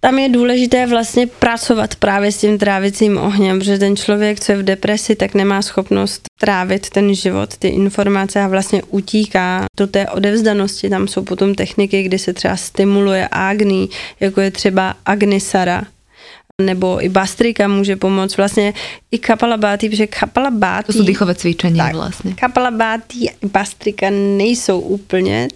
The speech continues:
Speaker 2: Očist-
Speaker 1: dechové
Speaker 2: mhm.
Speaker 1: techniky, to jsou šatkarmy,
Speaker 2: Mhm.
Speaker 1: které pečují právě o trávicí oheň. U těch úzkostných stavů, jak už jsem říkala,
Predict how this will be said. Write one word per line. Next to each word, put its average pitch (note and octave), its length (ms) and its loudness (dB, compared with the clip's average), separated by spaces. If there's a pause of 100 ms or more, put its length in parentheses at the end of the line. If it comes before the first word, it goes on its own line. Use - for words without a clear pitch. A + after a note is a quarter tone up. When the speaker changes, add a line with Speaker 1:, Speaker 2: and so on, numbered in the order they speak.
(200)
Speaker 2:
Očist- A3 80 0
Speaker 1:
dechové G#3 440 2
Speaker 2:
mhm. F3+ 60 0
Speaker 1:
techniky, A3+ 480 2
to A3+ 120 0
jsou G#3+ 300 0
šatkarmy, G#3 720 0
Speaker 2:
Mhm. G3 140 2
Speaker 1:
které G3+ 200 2
pečují G3+ 460 -2
právě G3 380 0
o G3+ 100 -2
trávicí G3+ 680 -2
oheň. G#3 580 0 (580)
U A#3 80 2
těch A#3 300 -2
úzkostných A#3 600 -2
stavů, G#3 220 -2
jak G3+ 120 -2
už G3+ 80 -2
jsem G#3 180 0
říkala, G3+ 440 0